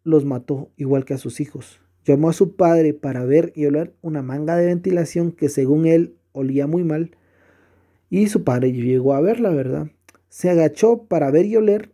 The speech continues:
y recibió dos balazos en la nuca. Su hijo lo cubrió con una colcha. Su madre había oído los disparos y él la fue a buscar y le disparó a e-, eh, le disparó.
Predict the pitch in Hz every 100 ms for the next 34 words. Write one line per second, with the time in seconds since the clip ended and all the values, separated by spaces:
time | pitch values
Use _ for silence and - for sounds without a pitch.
0 | _ 160 160 151 151 147 139 147 165 170
1 | 151 135 139 143 135 127 117 123 135 120
2 | _ _ _ _ _ _ _ _ _ _
3 | - 151 180 214 175 160 147 143 160 170
4 | 165 160 156 - 165 156 127 113 _ _
5 | _ _ _ _ - 175 180 196 202 165
6 | 143 160 165 170 175 160 131 120 - 156
7 | 147 127 - _ _ - 208 226 220 220
8 | - _ _ - 185 208 190 151 _ -
9 | 147 127 156 151 147 135 - 143 143 _
10 | _ _ _ _ _ _ _ _ - 160
11 | 151 139 - 135 127 151 165 139 135 151
12 | - 139 135 131 127 _ 151 151 147 143
13 | 135 147